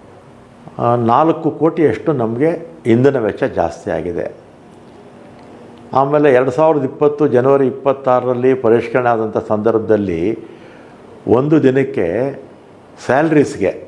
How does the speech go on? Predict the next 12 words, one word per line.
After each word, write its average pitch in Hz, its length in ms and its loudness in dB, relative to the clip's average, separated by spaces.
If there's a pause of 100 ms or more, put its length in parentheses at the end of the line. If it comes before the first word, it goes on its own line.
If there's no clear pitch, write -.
(260)
ನಮ್ಮಲ್ಲಿ 120 320 0
ಒಂದು 120 240 2
ಲಕ್ಷಕ್ಕಿಂತಲೂ 135 640 -2
ಹೆಚ್ಚು 107 300 0
ಜನ 107 340 0
ನೌಕರರಿದ್ದಾರೆ, 92 880 -2 (480)
ಅವರ 123 240 4
ಸ್ಯಾಲರೀಸ್‌ಗೆ 123 1000 -2 (480)
ಹನ್ನೆರಡು 160 420 2
ಕಾಲು 123 240 -2
ಕೋಟಿ 127 300 -6
ಆಗ್ತಿತ್ತು. 87 580 -6